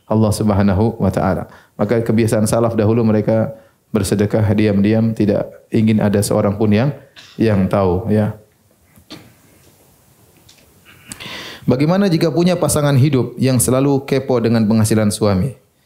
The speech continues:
hingga susah untuk beramal dengan cara sembunyi-sembunyi? Apalagi punya sifat nam-, namam, suka mengadu domba. Mohon nasihatnya.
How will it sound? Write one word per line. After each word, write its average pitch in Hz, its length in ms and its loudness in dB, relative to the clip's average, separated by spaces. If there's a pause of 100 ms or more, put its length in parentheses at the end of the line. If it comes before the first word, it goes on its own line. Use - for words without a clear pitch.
(280)
hingga 131 240 2
susah 135 460 0
untuk 123 260 0
beramal 123 320 0
dengan 117 240 0
cara 113 240 0
sembunyi-sembunyi? 101 840 0 (680)
Apalagi 113 720 0
punya 113 640 2
sifat 110 400 -2 (640)
nam-, 107 500 2 (240)
namam, 107 720 2
suka - 320 -2
mengadu 101 320 2
domba. 95 460 0 (260)
Mohon 110 320 2
nasihatnya. 98 560 0